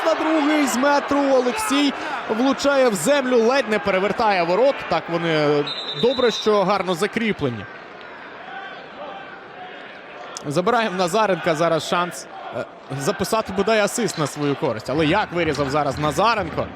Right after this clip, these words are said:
у вільну зону. Гуцуляк звільнюється від опіки суперника. Тоїров падає на газон. Атака чорноморця продовжиться. Ще один простріл буде від Будка. Прибирає суперника Будко. Сам пробиває, відбивається Волинець. Тут далі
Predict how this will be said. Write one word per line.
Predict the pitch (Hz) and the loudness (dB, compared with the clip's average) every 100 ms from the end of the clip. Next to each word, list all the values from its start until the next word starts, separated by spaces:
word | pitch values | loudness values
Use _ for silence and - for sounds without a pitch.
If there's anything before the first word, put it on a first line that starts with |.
| - - - - | -14 -12 -10 -2
у | 165 | -2
вільну | 156 240 247 208 | 0 0 2 2
зону. | 175 220 185 156 | 2 2 2 0
Гуцуляк | 143 - 156 214 233 | -2 -2 0 0 -2
звільнюється | 165 214 190 185 170 175 | -4 -4 -2 -2 -2 -2
від | 165 | 0
опіки | 180 196 185 | -2 -2 -2
суперника. | 170 180 - 180 165 156 147 131 - - - - - - _ - - - - - - - - - - - - | -4 -4 0 0 0 -2 -2 -4 -10 -18 -20 -20 -20 -20 _ -20 -20 -20 -20 -20 -20 -20 -20 -20 -20 -20 -8
Тоїров | 208 208 185 | -2 0 0
падає | - 202 185 185 | 0 0 0 0
на | 180 | 0
газон. | 185 185 226 | 0 0 -2
Атака | 175 180 175 | -2 -2 -2
чорноморця | 180 180 190 185 | -4 -2 -2 -4
продовжиться. | 175 185 208 185 196 | -6 -2 0 0 -2
Ще | 185 214 | -2 -2
один | 196 | -2
простріл | 190 214 202 190 | -2 0 0 -2
буде | 180 196 | -2 0
від | 190 185 | 0 0
Будка. | 202 - 254 | -2 2 2
Прибирає | - 202 220 214 | 2 0 2 0
суперника | 185 180 233 196 220 | 0 -2 -2 0 -2
Будко. | 196 - 285 | -2 0 0
Сам | - 311 285 | 2 -2 -2
пробиває, | 226 294 294 285 294 277 | 0 2 4 4 4 2
відбивається | 262 214 254 240 226 - 240 | 2 2 4 4 2 2 0
Волинець. | 233 214 220 254 - - - - | 2 2 0 -2 -4 -14 -16 -6
Тут | 220 226 | -2 0
далі | 170 240 220 | 2 2 2